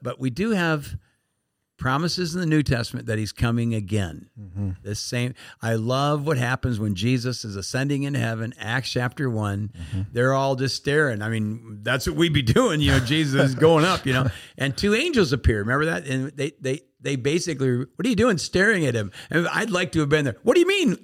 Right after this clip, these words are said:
Speaker 1: asking us, what are we doing staring? What are you doing here?" You know? Well, look, look, this
Speaker 2: This is
Speaker 1: same
Speaker 2: not a
Speaker 1: Je-
Speaker 2: normal day for us,
Speaker 1: <laughs>
Speaker 2: right? <laughs>
Speaker 1: This same Jesus who you see going up will come again in like manner. That,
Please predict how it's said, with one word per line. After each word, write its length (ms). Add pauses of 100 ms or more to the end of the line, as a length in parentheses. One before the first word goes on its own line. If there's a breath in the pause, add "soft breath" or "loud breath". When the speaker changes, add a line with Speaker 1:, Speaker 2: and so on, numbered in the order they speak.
Speaker 1:
asking 420
us, 140
what 120
are 40
we 100
doing 220
staring? 220 (100)
What 180
are 40
you 180
doing 260
here?" 160
You 160
know? 100 (440 loud breath)
Well, 160
look, 260
look, 240 (140)
this 180
Speaker 2:
This 40
is 80
Speaker 1:
same 60
Speaker 2:
not 140
a 40
Speaker 1:
Je- 100
Speaker 2:
normal 180
day 200
for 200
us, 260
Speaker 1:
<laughs> 0
Speaker 2:
right? 880
<laughs> 240
Speaker 1:
This 300
same 320
Jesus 480
who 80
you 220
see 240
going 260
up 140
will 260
come 240
again 240
in 80
like 240
manner. 240
That, 240